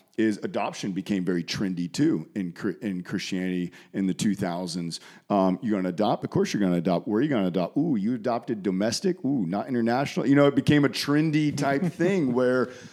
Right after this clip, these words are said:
where all of a sudden, you know, people are, are going forward in these things, but not thinking through.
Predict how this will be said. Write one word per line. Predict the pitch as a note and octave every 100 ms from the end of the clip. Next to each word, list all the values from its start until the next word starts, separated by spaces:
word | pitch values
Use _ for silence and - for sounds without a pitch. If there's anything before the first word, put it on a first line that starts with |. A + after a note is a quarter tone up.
| - - - - _ _ - - _
where | C#3+ E3+
all | D3 D#3+
of | E3
a | D#3+
sudden, | - E3+ F#3 C#3+ C3+ -
you | C#3 D3
know, | C3+ C3
people | - F#3+ F#3+ D#3
are, | C3 -
are | B2+
going | A2 C3+ C3+ B2+
forward | - C#3+ F3 E3+
in | B2
these | A#2 G#2+
things, | B2+ A#2+ A2
but | G#2+ A#2
not | B2 B2+ -
thinking | - C#3 B2+ A#2
through. | - - A2+ A2 C3+ D#3 C3 A#2